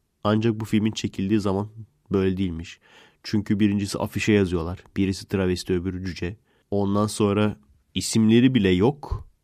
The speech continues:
İsimleri bile olmadığı için en sonda gene, yani aktörlerin isimlerini yazarken jenerikte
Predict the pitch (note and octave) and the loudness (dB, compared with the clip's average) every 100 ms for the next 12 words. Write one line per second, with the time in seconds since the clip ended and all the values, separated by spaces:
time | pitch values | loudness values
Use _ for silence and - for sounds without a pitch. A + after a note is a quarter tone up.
0 | _ - - G2+ G2+ A#2 B2 A2 F#2 G#2 | _ -10 -4 0 4 4 4 2 2 2
1 | A#2+ C3 B2 C3 C#3 C3 C#3+ D3 - _ | 2 2 2 0 -2 -4 -8 -10 -16 _
2 | _ G#2+ B2 B2+ C3 A#2+ A#2+ C3 B2+ D3 | _ 2 4 4 0 0 2 2 2 -2
3 | - _ _ _ - F#2 E2+ - G2 - | -8 _ _ _ -6 -4 -4 -6 -8 0
4 | G2 F#2+ F#2+ F2 - F#2 F2+ F2+ F2 F#2 | 2 2 2 -2 -4 -2 -2 -2 -2 -4
5 | F2 E2 F2+ F2 F2 - - A#2 | -4 -6 -4 -2 -4 -6 -4 -6